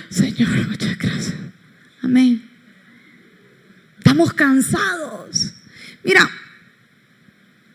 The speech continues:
esto del cansancio, hace muchos años, a mí mi pastora me dijo, "Venga, hijita".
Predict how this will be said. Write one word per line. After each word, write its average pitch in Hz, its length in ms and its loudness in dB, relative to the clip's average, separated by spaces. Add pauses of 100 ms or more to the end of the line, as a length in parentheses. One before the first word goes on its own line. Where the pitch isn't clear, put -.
(200)
esto 262 640 6 (640)
del 254 240 4
cansancio, 302 640 0
hace 349 380 -2
muchos 339 420 0
años, 285 520 0 (840)
a 254 100 6
mí 285 140 8
mi 359 160 6
pastora 262 880 0 (1700)
me 247 160 4
dijo, 294 580 2
"Venga, 311 380 2
hijita". 294 440 0